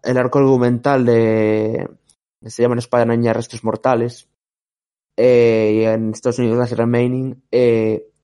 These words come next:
la colección ha bajado en ventas, porque por lo general lo que pasa, salvo ese caso en concreto, no interesa. Y yo creo que hay que saber, no te digo que le pegues una evolución al personaje importante de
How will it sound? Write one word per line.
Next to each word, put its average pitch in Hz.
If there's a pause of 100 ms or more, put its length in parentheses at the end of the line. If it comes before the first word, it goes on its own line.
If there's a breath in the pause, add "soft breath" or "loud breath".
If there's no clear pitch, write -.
(160)
la 120
colección 135
ha 180
bajado 175
en 113
ventas, 143
porque 113
por 123
lo 120
general 147 (340)
lo 123
que 120
pasa, 170
salvo 110 (240)
ese 120
caso 135
en 139
concreto, 143
no 123
interesa. 131
Y 113
yo 123
creo 143 (380)
que 123 (520)
hay 127
que 139
saber, 123 (140)
no 123
te 170
digo 156
que 151
le 139
pegues 147
una 151
evolución 139
al 135
personaje 131
importante 127
de 117